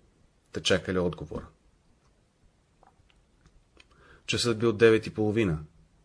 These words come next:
Всички очакват отговора. Часът минава девет и половина,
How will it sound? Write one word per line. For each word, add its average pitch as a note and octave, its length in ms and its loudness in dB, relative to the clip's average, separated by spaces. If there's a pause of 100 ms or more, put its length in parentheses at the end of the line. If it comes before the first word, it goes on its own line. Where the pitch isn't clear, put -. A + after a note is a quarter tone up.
(400)
Всички - 360 -4
очакват E2 440 -4
отговора. D#2 480 -2 (1500)
Часът G#2+ 320 -4
минава A2 320 2
девет E2+ 320 0
и D#2+ 100 -10
половина, F2 440 -2